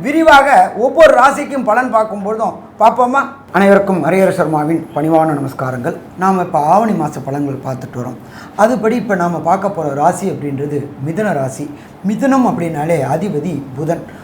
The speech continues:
புதன் அப்படின்னாலே அறிவுக்காரகன், அனலைசிங் காரகன். அப்ப இந்த மிதுன ராசி அன்பர்களுக்கு ராசியாதிபதியான புத பகவான் கிட்டத்தட்ட ஆரம்பிச்சதுலேருந்து பதினஞ்சு நாள் ரெண்டாம் இடமான வாக்குஸ்தானத்துல இருக்காரு.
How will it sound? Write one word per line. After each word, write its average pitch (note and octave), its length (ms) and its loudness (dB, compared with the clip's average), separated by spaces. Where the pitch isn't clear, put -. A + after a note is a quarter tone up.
புதன் A3+ 320 4
அப்படின்னாலே F3 540 0
அறிவுக்காரகன், D3+ 720 0
அனலைசிங் G3+ 520 0
காரகன். C#3 460 -2
அப்ப E3+ 500 4
இந்த F#3+ 180 -2
மிதுன F#3+ 300 -2
ராசி F#3+ 280 2
அன்பர்களுக்கு D3+ 720 -6
ராசியாதிபதியான G3 880 2
புத F3 180 2
பகவான் D3+ 520 0
கிட்டத்தட்ட F#3+ 640 0
ஆரம்பிச்சதுலேருந்து G3 880 4
பதினஞ்சு F3+ 380 0
நாள் D#3+ 240 4
ரெண்டாம் A3 360 4
இடமான E3+ 400 0
வாக்குஸ்தானத்துல D3+ 800 0
இருக்காரு. C3 360 -6